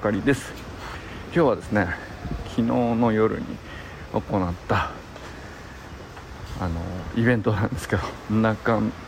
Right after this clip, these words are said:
中村修平のしくじり野球論っていうですね、あの、まあ、オンラインミーティングを一対一でやって、それをフェ-、あの、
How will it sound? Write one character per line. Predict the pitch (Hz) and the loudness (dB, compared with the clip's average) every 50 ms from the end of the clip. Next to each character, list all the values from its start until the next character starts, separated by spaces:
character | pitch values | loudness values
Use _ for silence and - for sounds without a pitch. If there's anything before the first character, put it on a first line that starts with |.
| - - - | -8 -4 0
中 | - 113 113 98 117 113 | 2 2 4 4 4 4
村 | 110 107 104 104 95 | 4 4 4 2 0
修 | - - 110 101 98 | 0 0 0 2 2
平 | 90 82 80 101 - - | 2 2 0 0 0 2
の | 101 98 - - - | 0 0 -2 -2 -4
し | - - - | -6 -6 -2
く | - 113 101 | 0 0 0
じ | 95 101 | 2 2
り | 90 107 104 | 2 2 4
野 | 101 98 - | 2 2 2
球 | - 117 110 110 | 0 2 2 2
論 | - - 98 | 2 0 -2
っ | - - - | -4 -4 -4
て | - - | -4 -4
い | - | -4
う | - | -4
で | - | -6
す | - - - | -8 -8 -8
ね、 | 247 269 - - - - - - - - - - - - - - - - - - - - - - - - - - - - | -8 -6 -8 -8 -10 -12 -14 -12 -12 -12 -10 -10 -10 -10 -10 -12 -12 -12 -12 -12 -12 -12 -12 -12 -12 -12 -10 -8 -2 0
あ | - 101 - 90 87 | 0 2 2 2 2
の、 | 90 120 107 - - - - - - - - - - - - - | 2 2 2 0 -4 -8 -10 -10 -10 -12 -12 -10 -10 -10 -4 2
ま | - 147 - - | 2 4 4 4
あ、 | - - - - - - - - - - - - - - - - - - - | 2 0 -2 -8 -12 -12 -10 -10 -10 -10 -10 -12 -12 -12 -12 -10 -2 2 4
オ | - 170 | 4 4
ン | 160 170 | 4 4
ラ | 180 180 | 2 2
イ | 170 175 | 2 2
ン | 180 180 180 180 175 165 170 | 0 0 0 0 2 2 4
ミ | 175 180 180 160 | 4 4 4 2
ー | |
テ | - - - 139 | 2 2 4 4
ィ | 120 110 | 4 6
ン | 104 | 6
グ | 101 104 104 | 6 6 6
を | 98 104 | 6 4
一 | 107 104 - | 2 0 2
対 | - 147 123 | 4 4 4
一 | 104 - - 101 | 4 2 -2 -2
で | - - - - - 101 90 - - - | 0 0 0 0 -2 -2 -4 -6 -4 -2
や | - - | -2 -2
っ | - - - | -2 -2 2
て、 | - 131 - - - - - - - - - - - - | 2 2 2 2 -2 -10 -12 -12 -12 -12 -12 -12 -12 -6
そ | - - 151 143 | 0 4 6 6
れ | 147 151 | 8 8
を | 156 160 139 113 - - - | 6 6 6 4 2 0 0
フ | - - | 0 0
ェ-、 | - - - - - - - | 0 0 -2 -8 -10 -6 -2
あ | - 104 | -2 0
の、 | - - - - 50 - 50 50 50 | 0 0 0 -2 -2 0 0 -2 -2